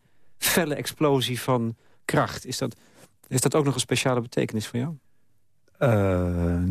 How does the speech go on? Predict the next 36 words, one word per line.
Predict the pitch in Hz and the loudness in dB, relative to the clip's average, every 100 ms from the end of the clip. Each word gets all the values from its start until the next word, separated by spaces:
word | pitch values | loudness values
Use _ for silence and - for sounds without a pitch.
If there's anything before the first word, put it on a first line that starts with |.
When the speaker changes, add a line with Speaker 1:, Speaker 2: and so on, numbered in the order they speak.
| 92 | 2
Speaker 2:
niet | 90 90 107 147 - | 4 6 4 2 -2
anders | 135 120 113 - | -2 0 -2 -2
dan | 101 | 0
dat | 98 98 | 0 0
ik | 98 - - - - - | -4 -8 -20 -20 -20 -14
enorm | - 101 92 110 139 143 127 | 0 2 4 4 4 4 2
een | 107 | 0
ei | - 113 104 | 0 0 0
kwijt | - 90 85 | 0 -2 -2
kan | - 85 | -4 -2
in | 92 | -2
die | 87 | -2
training. | - 80 82 82 _ - | -2 0 0 -2 _ -18
Speaker 1:
Hm. | - 120 - - - - - - - - | -14 -14 -14 -20 -20 -20 -20 -20 -20 -4
Speaker 2:
Ehm, | 113 90 82 80 78 - - _ - - | 2 4 4 2 -2 -10 -20 _ -20 -6
dat | 95 87 | -2 0
ik | 87 | -2
het | 87 | -4
heerlijk | 80 120 131 113 | 2 4 4 0
vind | - 92 87 - | -2 -2 -2 -4
om, | 82 78 78 | -6 -4 -2
eh, | 80 80 - | -4 -6 0
twee | 104 104 | 2 2
uur | 95 | 2
lang | 90 87 87 85 | -2 -2 -2 -4
onder | - 95 82 | -2 0 0
de | |
gewichten | 85 85 90 - | 0 0 0 -2
te | - | -6
hangen. | 85 90 131 | -4 -4 -6
Ik | - | -2
doe | 107 | 0
het | 104 | 2
al | 92 | 2
dertig | 82 107 87 90 | 2 2 0 -2
jaar. | 87 98 | -2 -2